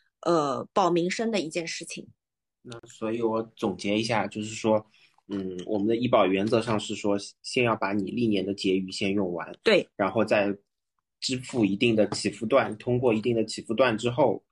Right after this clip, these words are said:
Speaker 2: 呃，超过了这个起付段，可能几百到一千多不等，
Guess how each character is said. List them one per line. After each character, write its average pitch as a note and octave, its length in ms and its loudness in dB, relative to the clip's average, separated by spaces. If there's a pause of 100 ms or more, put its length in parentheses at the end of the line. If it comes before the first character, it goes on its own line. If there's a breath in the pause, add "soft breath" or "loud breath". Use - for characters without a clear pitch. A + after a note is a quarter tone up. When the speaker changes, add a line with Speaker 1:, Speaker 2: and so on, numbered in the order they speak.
(340)
Speaker 2:
呃， F#2 160 -4
超 B2 220 2
过 C3 100 4
了 A#2+ 80 6
这 A2+ 100 0
个 A2+ 80 0
起 A2 200 -6
付 A2 100 -8
段， G#2 340 2 (200)
可 G2 80 -4
能 G2 120 0
几 G2 160 -8
百 F#2 160 2
到 F#2 200 0
一 G2+ 80 0
千 G2+ 200 -4
多 G2+ 160 -2
不 G#2+ 140 0
等， F2 240 0